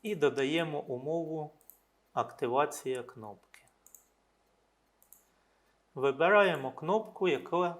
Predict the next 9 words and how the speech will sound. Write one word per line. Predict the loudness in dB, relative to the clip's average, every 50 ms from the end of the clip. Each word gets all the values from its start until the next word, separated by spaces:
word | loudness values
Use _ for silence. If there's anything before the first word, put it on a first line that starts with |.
| -14 -14
підключена | _ -14 -12 -12 -6 -4 -4 -4 -4 -6 -8 -8 -8 -10
фізично | -6 -6 -6 -4 -4 -4 -6 -6 -8 -12 -14 -12 -12 -12
до | -10 -8 -6 -4 -4 -6 -8 -12 _ _ _ _ _ _ _ _ _ _ _ _ -20 _ _ _ _ _
першого | 2 4 4 4 2 0 -2 -2 -4 -2
нашого | -2 -4 -4 -4 -4 -4 -4 -6
приладу | -4 -2 -2 0 2 2 0 0 -2 -6
на | -6 -6 -8
столі. | -8 -10 -8 -6 -6 -4 -4 -8 -10 -12 -16 _ _ _ _ _ _ _ _ _ _ _ -20 _ -20 _ _ _ _ _ _ _ _ _ _ _ _ _ _ _ _ _ _ _ _ _ _
Зберігаємо. | -18 -18 -18 -18 -6 -2 -2 -2 0 -2 -4 -4 -4 -4 -4 -6 -8 -10 -14 -16 -18 -18 -20